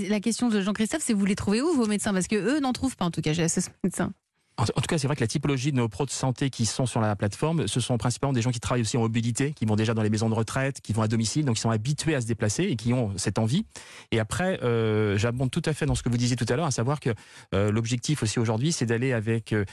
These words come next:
Speaker 2: vers des assistants médicaux, des, euh, des infirmières en pratique avancée qui vont pouvoir décharger, euh, de la, de, d'une certaine partie, euh, de la consultation du médecin.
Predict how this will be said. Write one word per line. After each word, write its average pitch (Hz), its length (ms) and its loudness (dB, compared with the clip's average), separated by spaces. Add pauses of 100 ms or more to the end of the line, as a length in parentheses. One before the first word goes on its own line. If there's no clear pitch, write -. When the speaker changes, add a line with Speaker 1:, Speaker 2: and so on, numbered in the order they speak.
Speaker 2:
vers 101 120 2
des 101 140 2
assistants 110 280 0
médicaux, 135 520 0
des, 117 220 0
euh, 107 200 2 (320)
des 107 260 2
infirmières 117 400 0
en 107 60 2
pratique 110 300 -4
avancée 107 340 0
qui 135 100 -2
vont 113 140 2
pouvoir 123 320 -2
décharger, 147 720 0
euh, 110 160 2 (240)
de 110 160 0
la, 110 440 2
de, 95 300 0
d'une 95 140 2
certaine 110 460 0
partie, 117 440 -2
euh, 95 160 2
de 95 120 0
la 98 80 0
consultation 107 420 0
du 104 100 2
médecin. 151 280 0